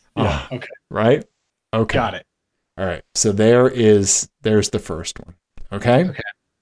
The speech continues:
Speaker 1: All right.
Speaker 2: Second one. I'm gonna, I gotta save this one for last. Okay. All right. Nineteen, oh, no, no, no. Two thousand seven. We're going to two thousand seven.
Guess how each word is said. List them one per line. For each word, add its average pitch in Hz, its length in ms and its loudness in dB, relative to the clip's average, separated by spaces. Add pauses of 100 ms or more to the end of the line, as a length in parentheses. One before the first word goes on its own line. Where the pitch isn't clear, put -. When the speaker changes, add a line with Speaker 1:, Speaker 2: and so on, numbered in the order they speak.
(200)
Speaker 1:
All 110 80 -12
right. 101 260 -10 (360)
Speaker 2:
Second 127 440 0
one. - 200 -12 (960)
I'm 95 120 -12
gonna, 101 340 -10
I 110 100 -14
gotta 80 200 -10
save 78 320 -2
this 85 180 -4
one - 140 -12
for - 180 -12
last. 64 520 -12
Okay. 208 340 -6 (480)
All 87 60 -10
right. 80 120 -14 (840)
Nineteen, 190 800 2
oh, 151 140 6
no, 147 220 4
no, 95 120 0
no. - 20 -4
Two 202 260 2
thousand 302 320 4
seven. 180 460 4
We're 113 120 4
going 151 200 4
to 160 80 0
two 160 120 -4
thousand 151 300 2
seven. 104 400 -4